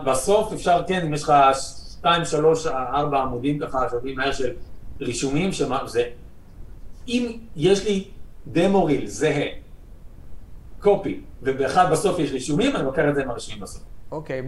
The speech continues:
Speaker 2: בוא נדבר רגע על, על הסיכויים של, אה, יוצר שמגיע מקנדה, שלומד בקנדה, מאשר יוצר שמגיע בישראל לעבוד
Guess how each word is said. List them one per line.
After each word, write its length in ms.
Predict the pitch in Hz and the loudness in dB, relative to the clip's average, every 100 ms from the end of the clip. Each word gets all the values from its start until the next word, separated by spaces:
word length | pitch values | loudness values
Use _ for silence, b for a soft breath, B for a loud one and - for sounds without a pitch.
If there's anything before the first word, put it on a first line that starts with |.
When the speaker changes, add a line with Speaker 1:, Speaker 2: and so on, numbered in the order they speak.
| 156 | -6
Speaker 2:
בוא 180 | 151 175 | -2 0
נדבר 440 | 190 165 160 156 | 2 2 4 4
רגע 260 | 151 143 135 | 4 4 4
על, 180 | 127 120 | 2 0
על 160 | 123 | 0
הסיכויים 800 | 127 123 123 - 139 147 151 160 | 2 0 -2 -6 -8 -4 -4 -4
של, 280 | 156 147 131 | -4 -6 -4
אה, 220 | 120 117 110 - - - - - 131 | -2 -4 -6 -12 -14 -16 -12 -12 -6
יוצר 440 | 143 151 170 165 | -4 -2 0 0
שמגיע 540 | 156 147 127 131 143 135 | 0 -6 -6 -4 -4 -4
מקנדה, 680 | 120 - 139 165 175 220 262 - - - - - | -6 -4 -2 0 0 -2 -2 -10 -18 -18 -14 -8
שלומד 440 | 131 120 131 123 | -4 -2 -2 -4
בקנדה, 480 | 117 - 139 185 226 | -6 -4 -2 -2 -2
מאשר 300 | 147 131 156 | -4 -4 -4
יוצר 360 | 147 131 156 | -2 -4 -4
שמגיע 400 | 151 135 123 139 | -6 -6 -6 -4
בישראל 540 | 135 117 - 123 147 208 | -4 -6 -8 -4 -2 0
לעבוד 460 | 127 117 135 127 | -2 -2 -2 -2